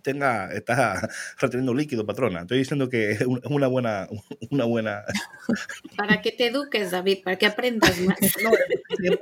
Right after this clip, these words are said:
Speaker 1: para mí, es para mí, sí, sí, sí. Audrey, um, si alguien quiere conectar contigo, ¿dónde puede ellos seguir hablando contigo y hacerte preguntas si quieren seguir la, contigo la conversación?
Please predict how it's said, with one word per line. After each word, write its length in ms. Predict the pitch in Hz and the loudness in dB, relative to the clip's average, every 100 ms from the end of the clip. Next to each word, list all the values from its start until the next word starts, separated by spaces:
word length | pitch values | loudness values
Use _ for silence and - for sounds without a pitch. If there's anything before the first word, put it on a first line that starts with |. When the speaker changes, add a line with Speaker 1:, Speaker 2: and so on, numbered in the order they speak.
| - | 0
Speaker 1:
para 180 | 208 196 | 0 0
mí, 140 | 165 | -2
es 80 | 147 | 0
para 160 | 156 147 | 2 4
mí, 140 | 123 - | 2 0
sí, 120 | - | -2
sí, 200 | - - - | 0 -2 2
sí. 260 | - - - - - - - - - | 2 2 -2 -16 -14 -12 -10 -10 -10
Audrey, 680 | 170 220 226 190 202 196 - - | -2 0 0 0 -2 -2 -4 -2
um, 360 | 160 160 156 156 | 0 2 2 0
si 160 | - 175 | -2 2
alguien 240 | 208 214 | 2 0
quiere 180 | 196 190 | -2 0
conectar 480 | 180 156 135 151 147 | 0 0 2 0 0
contigo, 500 | 143 127 143 139 131 | -2 -2 0 0 0
¿dónde 280 | 180 190 160 | 0 0 -4
puede 420 | - 156 151 147 | 0 0 0 -2
ellos 380 | 135 135 135 127 | -2 0 -2 -2
seguir 400 | 123 113 135 135 | -4 0 2 0
hablando 380 | 120 117 135 131 | 0 0 2 0
contigo 680 | 123 113 151 151 143 135 135 | -2 -4 -2 -2 0 0 2
y 180 | 127 117 | 2 0
hacerte 320 | 110 127 127 | 0 -4 -4
preguntas 640 | 110 113 175 151 135 117 | -4 0 2 0 -2 -4
si 100 | - | -4
quieren 520 | 113 123 127 123 113 - - - | -2 0 0 0 -2 -4 -14 -10
seguir 340 | - 117 127 | -4 -2 0
la, 160 | 127 120 - | 0 -2 -4
contigo 420 | 113 107 131 123 | -2 0 0 0
la 160 | 107 104 | 0 -2
conversación? 680 | 107 104 - 95 98 76 | -4 -2 -2 -4 -6 -8